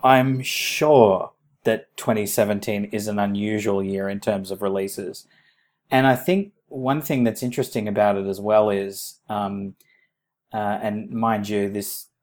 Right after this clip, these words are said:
I might need to apologize to the Xbox One players a little bit in a second, but, um,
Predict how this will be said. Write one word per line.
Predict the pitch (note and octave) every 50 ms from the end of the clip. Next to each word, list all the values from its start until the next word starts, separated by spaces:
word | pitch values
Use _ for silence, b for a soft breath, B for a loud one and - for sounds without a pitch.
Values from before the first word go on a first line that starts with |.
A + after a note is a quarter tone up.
| _ _ -
I | A2 G#2+
might | A2+ A#2 G#2+ G2+
need | G#2+ G#2 -
to | -
apologize | G#2+ G2 - A2+ G#2+ G#2 G2+ G2 A2 G2+ G2 F#2+
to | - - A2+
the | G#2 G#2
Xbox | G#2 G#2 - - - A2 G#2+ G#2+ - -
One | A2 G#2+ G#2+ G#2+ G#2
players | - G#2+ G2+ G2+ G2 F#2+
a | G2+ G2+
little | G#2 G2+ G#2 G2+
bit | G#2+ G2+
in | G2 G2
a | F#2+ F#2+
second, | - - A2 G2+ - G#2 G2+ F#2+
but, | G#2 G#2 G2+ G#2 - b b b b b b b b b b b
um, | - A2 A2 G#2+ G#2 G#2 G#2 G2+ G2+ G#2 -